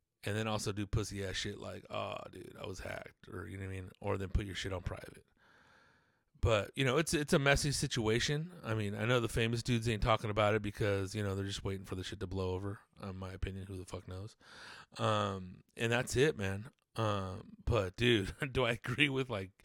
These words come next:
him getting doxxed, his, his address, his folks' address, and, uh, you know, death threats and shit? Dude, no,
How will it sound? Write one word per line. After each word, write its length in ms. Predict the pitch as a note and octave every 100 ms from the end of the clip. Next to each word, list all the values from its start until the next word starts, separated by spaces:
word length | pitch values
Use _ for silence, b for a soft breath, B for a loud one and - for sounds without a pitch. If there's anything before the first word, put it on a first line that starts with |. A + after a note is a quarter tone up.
| B B B
him 180 | A#2
getting 280 | A#2 A#2 F#2+
doxxed, 480 | F2+ G2+ A2 - -
his, 440 | G#2+ G2 G2+ -
his 140 | G#2+ G2+
address, 680 | G2 G#2 G#2+ G#2 G#2 - -
his 120 | G2
folks' 380 | - G#2 G#2 -
address, 680 | G2+ G2+ G2+ G2+ G2+ - - B B B B B B -
and, 320 | G#2+ G2 F#2+
uh, 460 | F#2+ G2 - - - - - - - - _
you 120 | G#2+
know, 120 | G2 -
death 220 | G2+ G#2
threats 320 | - A2+ A#2+ A#2
and 100 | A2
shit? 340 | - B2+ C3+ - B B B - - _ -
Dude, 360 | G#2+ A2 G2 F2+ _ _ B B B B B B B -
no, 480 | A#2+ A2+ A2+ C3